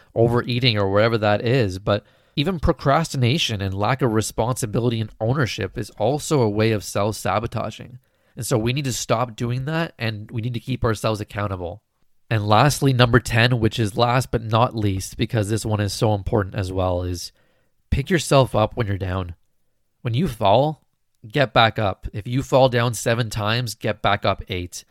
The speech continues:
If you mess up, don't write yourself off and don't give up. Don't put yourself down with negative and hurtful self-talk. During those times that are tough,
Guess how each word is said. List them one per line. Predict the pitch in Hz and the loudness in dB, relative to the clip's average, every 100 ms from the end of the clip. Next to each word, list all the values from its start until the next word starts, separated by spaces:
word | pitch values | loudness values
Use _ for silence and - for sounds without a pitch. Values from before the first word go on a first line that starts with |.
| _ _ | _ _
If | 98 | -10
you | 113 120 | -4 -2
mess | 117 120 - | 0 0 0
up, | 110 147 - - _ _ | -2 -2 -8 -16 _ _
don't | - 120 131 | -4 -2 0
write | 143 | 0
yourself | 156 131 151 135 | 0 0 -2 -2
off | - 135 90 - | 0 0 0 -6
and | 110 107 104 | -4 -4 0
don't | 120 120 | -2 0
give | 123 120 | -2 0
up. | 98 - - _ _ _ _ _ | 0 -4 -16 _ _ _ _ _
Don't | 139 175 | -6 -4
put | - 311 | -4 -4
yourself | 175 - 147 131 110 | -4 -2 -2 -4 -4
down | 110 113 104 | 0 0 0
with | 98 110 | -4 -4
negative | 104 107 113 110 | -2 0 0 -2
and | 110 | -4
hurtful | 95 107 - 101 | -4 -6 -4 -8
self-talk. | 90 98 101 - - - - _ _ _ _ _ - | -6 -6 -6 -6 -12 -12 -20 _ _ _ _ _ -8
During | - 127 135 | -2 0 2
those | 139 131 | 2 2
times | - 107 113 120 110 | 0 0 0 -2 -4
that | 113 110 | -4 -2
are | 104 | -4
tough, | - 110 156 - | -4 -2 -2 -4